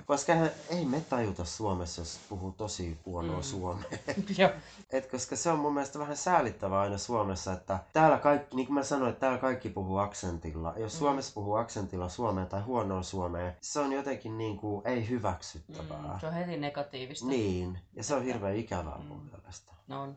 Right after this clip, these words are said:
Speaker 2: koska loppujen lopuksi, niin, no mun mielestä se on ihan yllättävää, jos joku haluaa opetella suomea, joka ei ole suomalainen. <laughs> Tai
Speaker 1: Niin,
Speaker 2: siis, että
Speaker 1: niin.
Speaker 2: on tasan yksi viiden ja jotain miljoonan ihmisen maa, jossa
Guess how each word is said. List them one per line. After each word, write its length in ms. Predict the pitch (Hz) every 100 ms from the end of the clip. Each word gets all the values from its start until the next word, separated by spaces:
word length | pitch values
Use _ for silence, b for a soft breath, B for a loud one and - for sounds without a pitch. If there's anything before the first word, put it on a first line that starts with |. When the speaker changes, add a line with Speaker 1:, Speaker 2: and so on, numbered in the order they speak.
| -
Speaker 2:
koska 360 | 139 143 139 139
loppujen 320 | 143 - 135
lopuksi, 380 | 131 - - - -
niin, 340 | 135 135 123 -
no 180 | 139
mun 180 | 139 139
mielestä 220 | 135 135
se 60 | 147
on 60 | 135
ihan 140 | 135
yllättävää, 340 | 127 123 131
jos 100 | 131
joku 160 | 135 -
haluaa 300 | 123 123 123
opetella 300 | - - 123
suomea, 420 | - 123 127 -
joka 200 | - -
ei 120 | -
ole 80 | -
suomalainen. 720 | - - - - - - 226 -
<laughs> 80 |
Tai 100 | -
Speaker 1:
Niin, 100 | 175
Speaker 2:
siis, 200 | 185 196
että 180 | 151 156
Speaker 1:
niin. 380 | 180 131 95 190
Speaker 2:
on 60 | 170
tasan 360 | 180 185 165
yksi 360 | 160 170 - 147
viiden 480 | 156 147 147 139 131 - _ -
ja 260 | 139 131 - -
jotain 500 | 131 139 127 127 151
miljoonan 480 | 139 135 135 131
ihmisen 320 | 139 147 135 139
maa, 280 | 135 131 123
jossa 160 | -